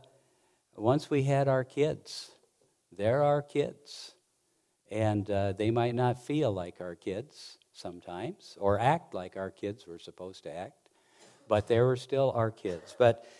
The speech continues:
uh, anyway, no Snapchat in heaven. If you're wondering where I got that, that, that's where it comes from. I want us to see that there are memories in heaven. The top twelve reasons why I'm excited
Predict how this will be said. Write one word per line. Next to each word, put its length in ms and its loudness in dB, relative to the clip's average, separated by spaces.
uh, 220 6
anyway, 580 10
no 200 10
Snapchat 720 4
in 80 0
heaven. 280 2
If 120 -6
you're 100 0
wondering 320 2
where 160 2
I 80 0
got 280 -2
that, 220 -12
that, 200 -4
that's 400 -2
where 160 2
it 100 -6
comes 240 -2
from. 200 -12
I 180 10
want 240 10
us 140 2
to 80 -6
see 160 0
that 100 4
there 140 4
are 40 0
memories 760 2
in 160 2
heaven. 380 2
The 80 -10
top 520 2
twelve 680 10
reasons 580 4
why 360 6
I'm 320 6
excited 680 0